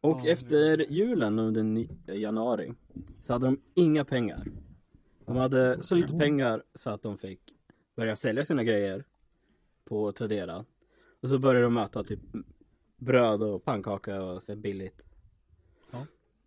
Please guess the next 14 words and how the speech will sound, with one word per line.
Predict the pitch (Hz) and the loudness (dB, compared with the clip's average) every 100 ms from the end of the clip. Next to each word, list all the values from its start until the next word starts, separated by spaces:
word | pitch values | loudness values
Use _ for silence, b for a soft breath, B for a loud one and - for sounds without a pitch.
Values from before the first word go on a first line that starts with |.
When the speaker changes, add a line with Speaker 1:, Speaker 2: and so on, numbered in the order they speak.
| - | -4
Speaker 1:
Men | - 147 | 4 4
sen, | 139 180 110 101 - | 4 0 0 -6 -8
när | 123 110 | -6 -2
februari | 135 120 294 170 | -2 2 2 2
kom, | - 95 101 - - | 0 -6 -10 -16 -10
då | 127 | -8
fick | 196 - | -6 -4
de | 147 | -2
så | 208 | 2
mycket | 196 180 190 | 4 4 2
pengar | 208 202 139 90 - b b b | 2 2 0 -4 -14 b b b
så | - 113 | -8 -6
att | |
de | - 120 | -2 -2